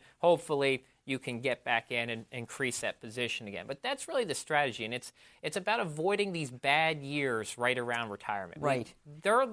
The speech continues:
Speaker 1: what, they're, that's what wipes out the portfolio. It's that and longevity. Those are really our two big risks, and then, you know, we've got other ones in there, but those two, they can just destroy a portfolio and a retiree's savings,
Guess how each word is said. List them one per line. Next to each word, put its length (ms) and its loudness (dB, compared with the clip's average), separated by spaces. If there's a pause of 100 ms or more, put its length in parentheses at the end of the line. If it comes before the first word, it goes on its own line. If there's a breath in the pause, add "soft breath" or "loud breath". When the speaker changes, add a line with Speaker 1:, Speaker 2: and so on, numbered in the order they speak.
(140)
Speaker 1:
what, 380 -4
they're, 180 -2
that's 240 2
what 160 -2
wipes 320 2
out 120 2
the 80 -4
portfolio. 640 0
It's 120 -4
that 240 4
and 100 0
longevity. 680 -2 (320 soft breath)
Those 260 4
are 100 2
really 360 2
our 120 4
two 260 -6
big 300 -2
risks, 600 0
and 120 -4
then, 200 -2 (320 soft breath)
you 60 0
know, 40 2
we've 160 0
got 160 6
other 200 4
ones 280 -2
in 140 0
there, 140 0
but 200 -6
those 320 2
two, 420 0
they 200 0
can 160 -4
just 240 -2 (240)
destroy 580 2
a 40 0
portfolio 840 0
and 240 -4
a 40 -4
retiree's 600 0
savings, 580 -4